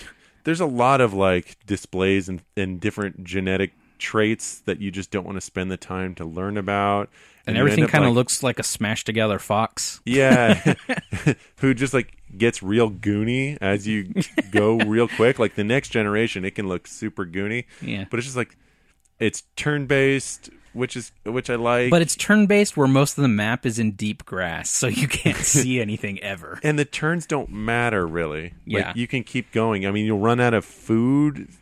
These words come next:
Speaker 1: somewhat, but not really. Like, it's survival-y-ish, so you can't just, like, waste turns so hard, but it's pretty forgiving, and there's not a clear end in sight. You're just, like, island hopping and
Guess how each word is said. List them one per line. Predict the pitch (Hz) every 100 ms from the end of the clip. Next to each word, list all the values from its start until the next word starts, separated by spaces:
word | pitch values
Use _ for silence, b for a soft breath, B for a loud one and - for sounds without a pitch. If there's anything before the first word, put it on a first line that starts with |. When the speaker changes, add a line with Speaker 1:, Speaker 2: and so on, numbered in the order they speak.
| -
Speaker 1:
somewhat, | - 143 147 160 175 180 b b b
but | 110
not | 127 -
really. | 95 113 135
Like, | 117 104 98
it's | -
survival-y-ish, | - 101 98 110 127 147 147 147 - 170 208 - - _ _
so | - 117 113
you | 110
can't | 104 117 110 80
just, | 101 -
like, | 95 85
waste | 80 90 110 -
turns | 117 117 107 - b b b b
so | - 120
hard, | 120 131 113
but | 95
it's |
pretty | - 113 98
forgiving, | - 82 107 120 123 120 - b b b -
and | 92 95 -
there's | 98 104 110
not | 120
a | 104
clear | - - 110 107 107 101 95 _ _
end | 95 104 120
in | 127 127
sight. | - 127 123 123 _ _ -
You're | 98
just, | 95 -
like, | 95 -
island | 82 104 110
hopping | 98 107 - 107 95
and | 82 82